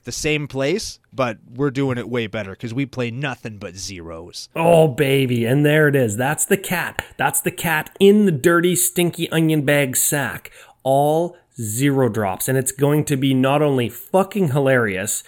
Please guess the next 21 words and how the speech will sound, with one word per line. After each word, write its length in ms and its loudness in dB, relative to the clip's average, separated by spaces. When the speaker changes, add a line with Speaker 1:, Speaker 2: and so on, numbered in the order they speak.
Speaker 2:
but 300 0
we 180 0
do 240 2
Speaker 1:
<laughs> 20 4
Speaker 2:
have 220 0
some 300 -2
suggestions 880 -2
for 380 -2
combo 380 2
lines 480 2
if 120 -2
we 80 2
want 220 0
to 160 -12
tweak. 360 -2
We've 200 0
got 120 -2
a 60 -8
partner 480 0
suggestion, 880 -2
and 460 0